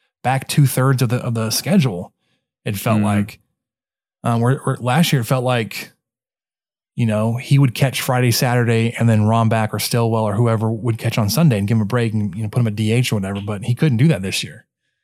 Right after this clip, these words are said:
Speaker 1: Um, and I don't wanna say, like, like, without these injuries, you could have been a whole lot better, but, like, it's hard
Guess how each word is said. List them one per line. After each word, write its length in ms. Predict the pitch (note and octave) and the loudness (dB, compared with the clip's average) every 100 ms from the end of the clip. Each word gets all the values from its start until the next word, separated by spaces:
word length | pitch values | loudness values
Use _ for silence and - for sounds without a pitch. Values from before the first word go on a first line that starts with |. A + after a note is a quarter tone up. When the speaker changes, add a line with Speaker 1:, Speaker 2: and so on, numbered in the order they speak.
| _ _ _ _ _ _ _ _ _ | _ _ _ _ _ _ _ _ _
Speaker 1:
Um, 520 | D#3 D3+ C#3+ C3 A2+ G2+ _ _ _ _ _ - | -2 0 2 2 0 -4 _ _ _ _ _ 0
and 80 | G3+ | 2
I 40 | |
don't 80 | G#3+ | 4
wanna 120 | F#3 | 4
say, 100 | F#3 | 4
like, 460 | F3+ C3+ A2+ - - _ _ _ _ _ | 4 2 -2 -12 -18 _ _ _ _ _
like, 240 | - A2 - _ _ _ _ _ _ - - | -8 -8 -8 _ _ _ _ _ _ -20 -2
without 560 | D3 C#3 C#3 D3+ E3+ | 2 2 2 2 2
these 180 | C#3 C3 | 4 6
injuries, 440 | C3+ C#3+ A#2+ G#2 A2+ | 8 6 6 2 2
you 80 | |
could 80 | A#2+ | 4
have 60 | A#2+ | 2
been 60 | A2+ | 2
a 20 | |
whole 100 | A#2 | 2
lot 140 | G#2+ | 0
better, 160 | A2+ A2 | -2 -2
but, 160 | G#2+ | -4
like, 300 | A2+ A2 G2+ - | -4 -6 -8 -8
it's 140 | B2 | -6
hard 520 | - D#3+ F3+ E3 C3 | -2 2 4 4 2